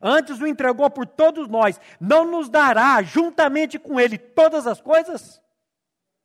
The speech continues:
Ô, meu irmão, tem misericórdia, Senhor, da minha incredulidade. Ajuda na minha falta de fé. O Senhor que deu o teu próprio filho. Agora eu fico aqui preocupado com,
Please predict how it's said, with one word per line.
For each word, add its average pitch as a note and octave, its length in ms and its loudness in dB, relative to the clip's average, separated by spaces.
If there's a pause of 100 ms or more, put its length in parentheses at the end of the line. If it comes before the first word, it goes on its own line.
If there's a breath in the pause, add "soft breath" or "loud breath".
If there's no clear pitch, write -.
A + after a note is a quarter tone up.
(380)
Ô, C#4 300 0
meu D#3+ 160 -6
irmão, D3+ 580 -6
tem D#4 100 -16
misericórdia, F#3 800 -10
Senhor, E3 320 -16
da D#3+ 140 -16
minha F3+ 140 -14
incredulidade. D#3 880 -12 (840)
Ajuda A#3 460 -10
na A#3 80 -8
minha G3+ 180 -8
falta F#3+ 340 -12
de D#3 120 -16
fé. G#3+ 340 -12 (640 soft breath)
O E3+ 80 -18
Senhor C4+ 220 -6
que C#4+ 100 -14
deu B3 200 -4
o C4+ 40 -4
teu C4+ 160 -8
próprio C4 380 -6
filho. A#3 640 -10 (760 soft breath)
Agora A3+ 320 -2
eu C4 60 -2
fico C#4 300 -10
aqui C4 440 -6
preocupado A3+ 760 -6
com, E3+ 460 -14